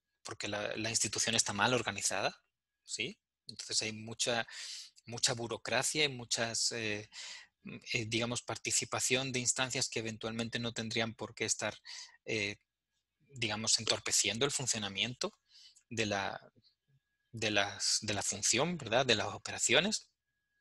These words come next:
A veces la razón de que eso sea así es una cuestión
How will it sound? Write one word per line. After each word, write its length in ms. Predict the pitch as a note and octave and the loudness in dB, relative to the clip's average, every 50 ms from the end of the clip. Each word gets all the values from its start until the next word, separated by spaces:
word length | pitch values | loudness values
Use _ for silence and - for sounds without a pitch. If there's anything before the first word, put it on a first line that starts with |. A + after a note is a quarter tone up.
| _ _ _ _ - _ _ _ - - | _ _ _ _ -20 _ _ _ 2 4
A 100 | - B2 | 6 4
veces 280 | G#2+ A#2+ - - C3+ C3 | 4 4 4 2 6 8
la 120 | C3+ B2 | 8 8
razón 340 | A2+ G#2+ - - A#2+ A#2+ B2+ | 8 6 4 2 2 4 2
de 80 | B2 A#2 | 2 2
que 120 | - A#2 | 4 4
eso 140 | G#2+ - - | 4 4 4
sea 200 | - - G#2+ G2+ | 4 4 6 6
así 240 | - - A#2+ B2 A#2+ | 6 6 8 8 6
es 140 | A2 - | 6 6
una 120 | A2 G#2 - | 2 -4 -4
cuestión 460 | - G#2+ - - - A2+ A2 G#2+ | -2 -2 0 2 2 0 0 0